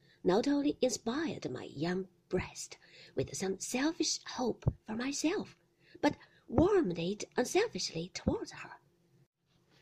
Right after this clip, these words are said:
I believe that I began to know that there was something about my aunt, notwithstanding her many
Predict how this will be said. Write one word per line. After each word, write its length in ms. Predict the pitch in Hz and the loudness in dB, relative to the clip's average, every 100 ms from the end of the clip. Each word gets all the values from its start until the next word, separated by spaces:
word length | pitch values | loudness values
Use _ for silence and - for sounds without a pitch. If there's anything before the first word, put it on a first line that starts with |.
| _ _ _ _ _ - | _ _ _ _ _ -6
I 180 | 269 277 | -2 0
believe 380 | 269 233 226 214 | 2 4 2 2
that 360 | 196 190 - - _ _ - | -2 -4 -8 -14 _ _ -4
I 160 | 202 202 | -2 -2
began 420 | 196 196 190 190 | -2 -2 -2 -2
to 160 | 190 175 | -4 -4
know 280 | 175 180 175 | -2 -2 -4
that 400 | 175 165 - - _ _ - | -8 -8 -12 -14 _ _ -10
there 180 | 185 185 | -6 -6
was 120 | 180 | -6
something 500 | - 226 208 - 175 - | -4 -2 -4 -6 -10 -6
about 420 | 170 170 196 190 | -4 -4 -6 -8
my 180 | 185 - - | -8 -10 -6
aunt, 340 | 196 - - _ _ _ _ _ _ _ _ _ - | -6 -8 -20 _ _ _ _ _ _ _ _ _ 0
notwithstanding 1120 | 330 427 381 349 302 - 226 220 185 160 151 | 4 6 4 4 0 -2 -2 -2 -2 -4 -6
her 180 | 147 147 | -6 -4
many 380 | 190 240 254 | -2 -2 -2